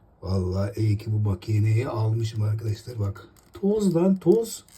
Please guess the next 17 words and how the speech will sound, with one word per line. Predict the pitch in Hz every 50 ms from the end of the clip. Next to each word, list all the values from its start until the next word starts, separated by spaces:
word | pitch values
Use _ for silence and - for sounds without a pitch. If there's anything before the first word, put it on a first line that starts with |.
| - _ _ _ _ _ - - - - _ -
Ey | - - - 98
yavrum | - 117 113 113 110 107 113 107 104
ey. | 101 95 95 - - - - - - _ _ _ - - - _ _ _ _ _ _ _ _ _ _ _ _
Arkadaşlar | 104 98 95 101 - 113 107 104 - 104 92 92 92
bu | 113 123 123 -
tavs-, | - - 117 117 113 117 113 110 - - _ _
bu | 170 170 180 190 190 190 185 180 151
makineyi | 135 135 113 - 139 135 139 139
tavsiye | - - 143 135 131 117 107 - 131 135 135
ederim | 131 131 131 131 131 123
herkese. | 104 120 127 123 113 - 117 110 117 131 156 180 - - _ _ _ _ _ -
Mutlaka | 120 117 113 110 120 120 120 123 120 113
evinizde | 110 113 120 123 123 120 117 117 127 113 110
bulundurun. | 123 127 127 127 120 120 113 104
Gördüğünüz | 101 107 110 113 104 117 117 110 110
sesi | - - 123 113 110 - 110
çok, | - 147 151 156